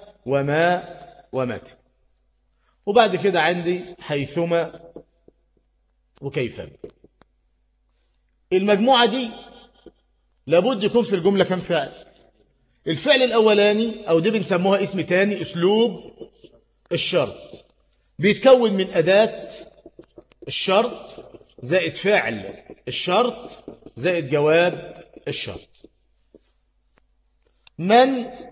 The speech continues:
يهن يسهل الهوان عليه.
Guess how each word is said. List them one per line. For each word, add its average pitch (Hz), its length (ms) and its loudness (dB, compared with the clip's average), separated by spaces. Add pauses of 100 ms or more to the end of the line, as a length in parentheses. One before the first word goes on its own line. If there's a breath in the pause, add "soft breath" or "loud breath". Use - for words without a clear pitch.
(1000)
يهن 214 760 6 (1300)
يسهل 190 840 2
الهوان 170 680 2
عليه. 135 500 -4